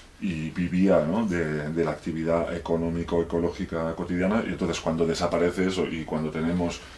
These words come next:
en general esto creo que es masivo, ¿no? De que,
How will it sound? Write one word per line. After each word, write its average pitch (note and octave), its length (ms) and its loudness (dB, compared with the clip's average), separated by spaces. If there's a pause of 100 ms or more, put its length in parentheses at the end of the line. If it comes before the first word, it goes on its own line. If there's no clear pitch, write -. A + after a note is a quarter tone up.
(840)
en D#2+ 160 -2
general E2+ 460 4
esto E2+ 280 2
creo E2+ 220 0
que F2 80 0
es D2+ 240 -4
masivo, E2+ 480 0
¿no? F#2+ 160 0
De E2+ 160 2
que, D2+ 320 0